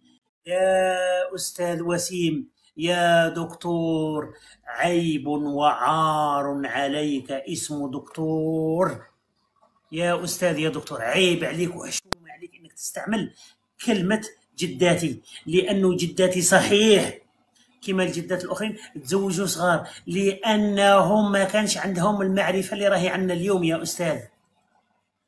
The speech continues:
نعم، وجداتي لم ياتيها جبريل، ما جاش عليها الوحي، ما جاهاش جبريل اللي كان طالع هابط كي بغى الرسول، عجبته غير زينب، غير طلع عليها هكا زوجة تاع ولده، طلع عليها غير من الباب، شافها يعني عجبته ال-،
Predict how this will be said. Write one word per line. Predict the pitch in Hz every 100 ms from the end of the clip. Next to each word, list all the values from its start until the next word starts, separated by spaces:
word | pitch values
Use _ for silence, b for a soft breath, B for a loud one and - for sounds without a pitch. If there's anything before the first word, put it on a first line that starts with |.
| _
نعم، | 196 214 165 143 - _ b -
وجداتي | 175 214 165 196 185 - 131 B B 170
لم | 196 208
ياتيها | 208 214 - 226 202 202
جبريل، | 170 185 233 240 170 117 _ _ _ _ _ _ _ _ _ b
ما | 175 196
جاش | - 220 214
عليها | 208 175
الوحي، | 170 196 - 160 - B -
ما | 180
جاهاش | 185 196 214 156
جبريل | 185 196 226 180 131 -
اللي | 180
كان | 190 202
طالع | 175 185 185
هابط | 202 185 160 - _
كي | 202
بغى | 160 165
الرسول، | 160 170 190 135
عجبته | 170 180 185 165
غير | 180
زينب، | 208 185 160 127
غير | 180
طلع | 196 165
عليها | 160 151 143
هكا | 139 - B B B
زوجة | 143 185 180
تاع | 185 170
ولده، | 196 165 208 - B B B -
طلع | 175
عليها | 160 156 143
غير | 202
من | 196
الباب، | 151 135
شافها | - 175 - 160
يعني | 143 147 147
عجبته | 135 135 151 143
ال-، | 135 -